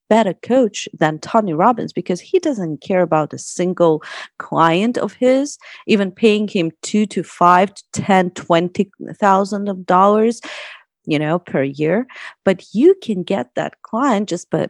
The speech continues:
by telling them and sharing a different message, like, "I'm going to be there for you personally. I'm going to walk you through this path and be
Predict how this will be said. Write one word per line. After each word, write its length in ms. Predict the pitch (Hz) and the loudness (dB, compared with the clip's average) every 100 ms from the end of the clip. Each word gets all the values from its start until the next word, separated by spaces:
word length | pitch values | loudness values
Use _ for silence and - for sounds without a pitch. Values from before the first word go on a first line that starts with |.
| - | -2
by 140 | 160 151 | -4 -4
telling 400 | - - 294 294 | -10 -2 0 0
them 420 | 196 151 139 139 - _ - | 0 -2 -2 -2 -8 _ -4
and 180 | 175 160 | -2 -2
sharing 440 | - 226 208 185 | 2 2 2 -4
a 60 | - | -8
different 560 | 143 247 - 262 165 - | 0 0 2 -4 -4 -2
message, 520 | 196 247 - 143 - | 0 0 -2 -4 -6
like, 260 | 143 - - | -10 -10 -2
"I'm 200 | 226 247 | 2 2
going 360 | 262 277 233 180 - | 2 0 0 -4 -8
to 100 | 160 | -10
be 240 | - 156 - | -4 -6 -2
there 280 | 190 202 165 | 2 4 2
for 360 | - - 143 135 - | -4 -4 -2 -2 -2
you 380 | 214 254 143 - 156 _ _ - - _ _ | 0 2 0 -4 -14 _ _ -20 -20 _ _
personally. 960 | - 262 233 - 165 143 92 - - _ _ - - - | -6 -6 -6 -10 -12 -12 -12 -12 -18 _ _ -20 -20 -2
I'm 180 | 240 277 | 0 2
going 480 | 285 277 240 190 - | 2 2 0 -4 -8
to 360 | - 180 156 151 - _ _ _ _ _ | -8 -2 -2 -4 -14 _ _ _ _ _
walk 460 | 160 196 262 - - _ _ _ _ | 2 4 4 0 -16 _ _ _ _
you 240 | 190 240 | -4 -2
through 400 | 277 - 262 294 | -2 -4 0 0
this 240 | 320 311 - | -2 -4 -8
path 580 | - - 147 - 180 - - | -12 -8 -6 -6 -10 -16 -8
and 540 | - 170 165 160 - - - - _ _ _ 147 | -4 -2 -2 -4 -8 -20 -20 -20 _ _ _ _
be 300 | 226 247 - | 4 6 2